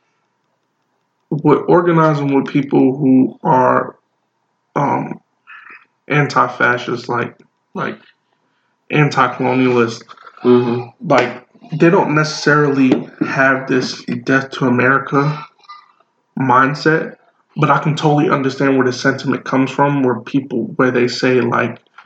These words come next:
Speaker 1: "This means that I'm not going against the person, I'm going against the state." There, there are people out here in America,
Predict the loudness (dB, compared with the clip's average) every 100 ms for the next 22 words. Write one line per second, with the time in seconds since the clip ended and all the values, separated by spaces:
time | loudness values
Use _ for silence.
0 | -20 _ _ -12 -4 0 0 0 0 2
1 | 4 4 2 2 0 0 0 0 -2 -2
2 | -2 -4 -2 0 2 0 0 -2 -2 -6
3 | -4 0 0 0 -6 -4 -4 0 0 0
4 | -2 -2 -4 -4 -6 -6 -6 -2 0 0
5 | -2 0 2 2 0 2 4 2 2 -2
6 | 0 0 0 0 0 0 0 2 0 -2
7 | -8